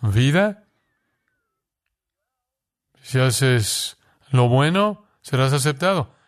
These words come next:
Si haces lo correcto, si haces lo que se te ha dicho. Por otro lado, si no haces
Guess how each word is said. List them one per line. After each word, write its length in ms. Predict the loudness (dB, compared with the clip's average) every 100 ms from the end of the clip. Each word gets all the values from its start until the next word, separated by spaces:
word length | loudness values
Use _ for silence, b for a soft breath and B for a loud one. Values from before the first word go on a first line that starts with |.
| -8
Si 140 | -4
haces 200 | -2 0
lo 100 | -2
correcto, 480 | -2 -2 -2 -2 -2
si 100 | -2
haces 220 | -2 -2
lo 100 | -4
que 120 | -4
se 100 | -4
te 140 | 0 0
ha 80 |
dicho. 380 | 0 -4 -6 -8 _ _ _ _ _ _ _ _ _ _ _ _ _ _ _ _
Por 140 | -4 -2
otro 180 | 0
lado, 460 | 0 0 0 -4 _ _ _ _ _ _ _ _ _ _ _ _ _
si 280 | -8 -2
no 240 | 0 2 0
haces 640 | -2 -6 -8 -10 -18 -20